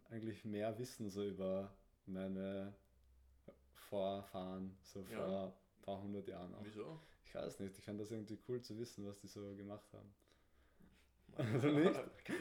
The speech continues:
Speaker 1: Ich
Speaker 2: Ahnung.
Speaker 1: meine, es werden halt dann irgendwann sau viele Leute. Du
Speaker 2: Ich
Speaker 1: musst,
Speaker 2: denk mir
Speaker 1: aber irgendwo muss es ja dann wen geben, der was Cooles gemacht hat. <laughs>
Speaker 2: Ja, das stimmt schon. Ich weiß nicht, ich weiß nicht, ich,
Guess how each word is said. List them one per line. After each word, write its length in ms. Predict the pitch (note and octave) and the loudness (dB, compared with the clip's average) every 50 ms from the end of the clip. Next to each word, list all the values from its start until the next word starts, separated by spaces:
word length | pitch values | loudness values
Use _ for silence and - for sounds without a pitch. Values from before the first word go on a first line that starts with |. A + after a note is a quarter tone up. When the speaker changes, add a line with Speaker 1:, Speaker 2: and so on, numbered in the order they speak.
| A2 A#2 | 6 4
Speaker 1:
Ich 140 | B2+ C3 D3 | 10 12 12
Speaker 2:
Ahnung. 160 | E3+ G#3 G3+ | 12 12 12
Speaker 1:
meine, 60 | F3+ | 12
es 100 | D#3+ C3 C3 | 10 10 10
werden 200 | C#3 D3 E3+ F3+ | 10 10 12 10
halt 160 | D#3+ C#3 - | 8 8 6
dann 120 | B2+ B2+ B2 | 4 6 6
irgendwann 420 | C#3 D#3+ D#3 - B2 A#2+ A#2 A2+ | 4 4 2 2 2 4 4 4
sau 180 | G#2+ A#2+ B2+ C#3 | 6 6 6 6
viele 220 | C3+ - A#2 G#2+ G#2 | 6 4 0 0 2
Leute. 580 | G#2 G#2+ A#2 C3 C3 - - F#2+ F#2+ F#2+ F#2 - | 6 6 6 6 4 2 0 -2 -2 -2 -2 -4
Du 80 | - G2+ | -6 -4
Speaker 2:
Ich 60 | G#2+ | -2
Speaker 1:
musst, 160 | B2+ - - | -2 -2 -2
Speaker 2:
denk 220 | - A2 B2+ C3+ C3+ | -2 -2 -2 -2 0
mir 80 | C#3+ C#3+ | 2 6
Speaker 1:
aber 160 | C#3+ C3 C3+ | 8 8 12
irgendwo 340 | D#3+ F3 G3+ G#3 F#3+ - C#3 | 12 12 12 12 10 8 6
muss 220 | C#3 C#3 D3+ D#3 | 8 8 8 8
es 140 | C#3+ C3+ B2 | 6 4 4
ja 100 | B2 A2+ | 4 6
dann 160 | A2+ A#2+ A#2+ A2+ | 6 6 6 6
wen 200 | A2+ A#2 A2+ G#2 | 4 2 2 2
geben, 240 | G#2+ A2+ A#2+ A#2 A2 | 0 0 0 0 -2
der 100 | A2 G#2+ | -2 -2
was 180 | G#2 G2+ - - | -2 -4 -6 -6
Cooles 280 | - A#2 A2 G#2+ G#2 A2 | -6 -4 -4 -4 -6 -8
gemacht 340 | - C#3 C3+ - - - - - - | -2 0 0 0 0 -2 -4 4 6
hat. 140 | - F#3+ - | 6 6 10
<laughs> 640 | - G3+ F#3 - - - D#4 - - - - - - | 10 8 8 8 0 -2 -4 -4 -6 -6 -6 -2 2
Speaker 2:
Ja, 300 | B2+ A2+ G#2+ A#2 A#2 A#2 | 2 4 6 6 4 4
das 240 | A2+ A#2 A#2+ A2 | 2 -4 -8 -8
stimmt 220 | - - A#2 A#2+ - | -8 -8 -8 -8 -8
schon. 120 | - A#2+ A2+ A2+ | -8 -8 -8 -8
Ich 100 | - B2 | -6 0
weiß 180 | B2+ A#2 B2+ C3 | 2 2 2 2
nicht, 160 | C#3+ C3 - - | -2 -8 -10 -14
ich 220 | G#2+ G#2 - - - | -16 -16 -16 -16 -14
weiß 280 | G#2 F#2 - - - | -14 -14 -14 -10 -8
nicht, 140 | B2+ A#2 A#2 | -8 -8 -8
ich, 80 | A#2 | -10